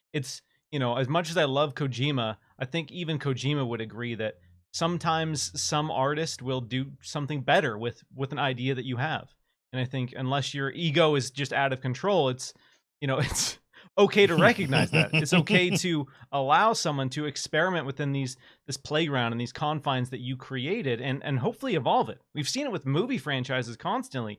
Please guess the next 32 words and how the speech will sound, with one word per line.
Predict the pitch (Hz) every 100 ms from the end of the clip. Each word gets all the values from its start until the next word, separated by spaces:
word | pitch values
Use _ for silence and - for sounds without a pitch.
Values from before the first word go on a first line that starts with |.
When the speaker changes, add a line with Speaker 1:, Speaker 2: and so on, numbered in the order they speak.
| - _
Speaker 1:
Evil | 180 208
Dead | 185 170 214
is | 135
a |
recent | 120 131 127 131
example. | 113 202 - - - _ _ -
Evil | 170 165
Dead, | 131 156 156 123 -
that | 143
we've | 131
had | 139 120
multiple | 110 139 226 226 143
people | 135 127
go | 120 127
back | 123 131 120
to | 131
the | 113
well | 113 113 117
and, | 123 123 120 _ -
and | 127
put | 196 226
their | 240 233
own | 226
spin | 196 - 190 254
on | 185 107
it, | -
on, | 127 127
on | - 135
what | 120 156
it | 196
means. | 143 135 214 151 110
And | 131 127